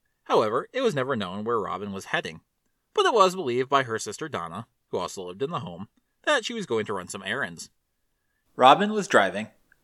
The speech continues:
her nineteen eighty-nine red Dodge Daytona hatchback. Reports indicate she was seen later at a gas station in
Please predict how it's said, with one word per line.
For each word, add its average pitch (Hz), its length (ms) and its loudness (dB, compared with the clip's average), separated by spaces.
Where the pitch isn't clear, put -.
her - 120 -6
nineteen 127 400 -2
eighty-nine 139 540 -2
red 104 380 0
Dodge 110 440 2
Daytona 98 520 -4
hatchback. - 560 -4
Reports 339 360 0
indicate 151 460 -2
she 131 280 -6
was 123 180 -4
seen 123 200 -6
later 107 300 -2
at 101 100 -10
a 98 40 -8
gas 95 300 -2
station 104 520 -8
in 101 420 -10